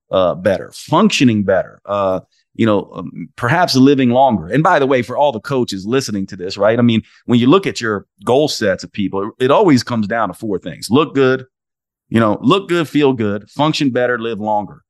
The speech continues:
That's the reason people do this stuff to begin with. And once you pass your twenties and start getting at, you know, into your mid-thirties,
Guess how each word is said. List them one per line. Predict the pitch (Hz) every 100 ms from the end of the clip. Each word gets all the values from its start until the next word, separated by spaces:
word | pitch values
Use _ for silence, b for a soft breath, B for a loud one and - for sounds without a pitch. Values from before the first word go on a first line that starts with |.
| b b
That's | 92 156 202
the | 185 214
reason | 139 143 151 120 110
people | 104 123 -
do | 101 113 117
this | 101 95
stuff | - 110 95 - _ -
to |
begin | 92 95 113 104
with. | 80 - _ b b
And | 101 104
once | 180 226
you | 247
pass | - - 135
your | 104
twenties | - 143 139 131 127
and | 110
start | - 120 117
getting | 120 117
at, | 117 -
you | 120
know, | 110
into | 117 117
your | 113
mid-thirties, | 107 113 104 113 113 107